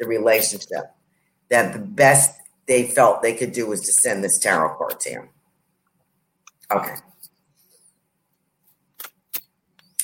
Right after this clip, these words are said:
And I have a friend of yours, Melissa, in spirit. I wanna say, um,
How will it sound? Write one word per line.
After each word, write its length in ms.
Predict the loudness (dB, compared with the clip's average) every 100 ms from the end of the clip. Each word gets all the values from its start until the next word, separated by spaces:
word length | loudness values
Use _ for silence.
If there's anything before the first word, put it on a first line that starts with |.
| 2
And 80 | 6
I 80 | 6
have 180 | 6 4
a 20 |
friend 240 | 4 6 6
of 100 | 6
yours, 560 | 6 6 6 2 0
Melissa, 400 | 0 2 2 2
in 100 | 0
spirit. 540 | -2 -2 4 4 4 2
I 80 |
wanna 300 | 2 4 4
say, 400 | 4 4 4 4
um, 680 | 2 4 4 4 0 -8 -16